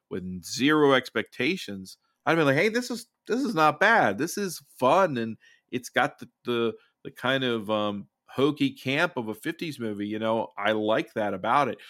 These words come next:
You put this thing in black and white and you've, you've got a, you know, it's a pretty decent movie. It's just, as a Critters sequ-, I think the problem is the Critters only have, they're a great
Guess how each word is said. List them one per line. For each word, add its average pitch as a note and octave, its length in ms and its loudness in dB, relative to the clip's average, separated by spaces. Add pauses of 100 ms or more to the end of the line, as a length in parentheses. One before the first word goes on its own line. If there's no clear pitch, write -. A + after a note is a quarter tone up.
(180)
You B2+ 120 -2
put - 200 -6
this C3 140 -8
thing C3+ 140 -4
in A2+ 100 -4
black A2 320 0
and G#2+ 100 -4
white C#3+ 380 -2
and G#2+ 160 -10
you've, G#2+ 320 -8
you've A#2+ 260 -12
got A2 200 0
a, A2+ 300 -2
you A#2 120 -8
know, G#2 280 -8 (260)
it's - 180 -6
a D3 80 4
pretty A#2 340 -6
decent A#2+ 300 -4
movie. D#3 240 2
It's A#2 100 -8
just, - 180 -4 (300)
as B2+ 200 0
a A#2+ 40 -8
Critters F#3 600 2
sequ-, G#3+ 200 -6 (120)
I C3 60 -6
think G#3+ 200 -4
the A3 80 -2
problem D3+ 400 2
is A#2 120 -8
the - 80 -14
Critters D3 560 -2 (840)
only G3 240 2
have, D#3 220 2
they're A#2 240 4
a G#2+ 100 -2
great D3 400 2